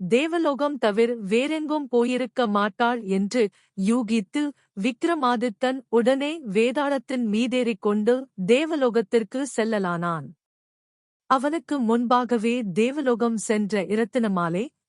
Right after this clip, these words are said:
தேவேந்திரனைக் கண்டு வணங்கினாள். தேவேந்திரனும், "இரத்தினமாலை, நீ ஏழரை ஆண்டு விக்கிரமாதித்தனுடன் வாழ்க்கை நடத்திவிட்டு வந்திருக்கிறாய். பழகிய பாசத்தால்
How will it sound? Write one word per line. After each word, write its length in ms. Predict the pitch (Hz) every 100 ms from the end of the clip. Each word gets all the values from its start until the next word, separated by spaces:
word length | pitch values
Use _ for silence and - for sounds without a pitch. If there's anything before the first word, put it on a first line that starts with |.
| _ 185
தேவேந்திரனைக் 760 | 277 330 359 330 285 262 247
கண்டு 340 | - 220 220 233
வணங்கினாள். 680 | 190 180 180 175 165 151 - _ _ _ _ _ _ _ _ _ -
தேவேந்திரனும், 800 | 196 277 320 349 320 262 254 269 285
"இரத்தினமாலை, 880 | 220 233 - 240 214 202 208 240 294
நீ 300 | 226 226 262
ஏழரை 460 | 233 254 277 285 294
ஆண்டு 520 | - 214 233 220 269 196
விக்கிரமாதித்தனுடன் 1080 | 214 - 262 226 226 214 196 214 190 220 233
வாழ்க்கை 540 | 175 196 214 233 254 247
நடத்திவிட்டு 720 | 202 196 - 196 196 - 226
வந்திருக்கிறாய். 800 | 190 180 175 170 196 185 202 254 _ _ _ _
பழகிய 520 | 254 285 320 330 330 233
பாசத்தால் 720 | 208 220 240 196 233 226